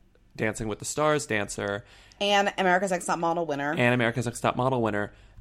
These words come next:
Speaker 1: s-, recently <laughs> started following Colton Haynes, uh, newly out and proud, uh, gay man,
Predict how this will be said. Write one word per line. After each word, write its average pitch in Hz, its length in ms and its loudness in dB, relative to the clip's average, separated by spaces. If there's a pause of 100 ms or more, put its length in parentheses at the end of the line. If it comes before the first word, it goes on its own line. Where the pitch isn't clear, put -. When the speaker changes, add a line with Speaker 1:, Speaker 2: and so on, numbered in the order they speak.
Speaker 1:
s-, - 220 -2
recently 127 680 4
<laughs> - 0 -
started - 440 2
following 131 460 0
Colton 120 340 0
Haynes, 117 480 0 (540)
uh, 113 320 4
newly 120 800 2 (340)
out 113 300 6
and 110 180 -2
proud, 104 500 2 (120)
uh, 110 300 -6 (160)
gay 131 220 4
man, 110 360 -2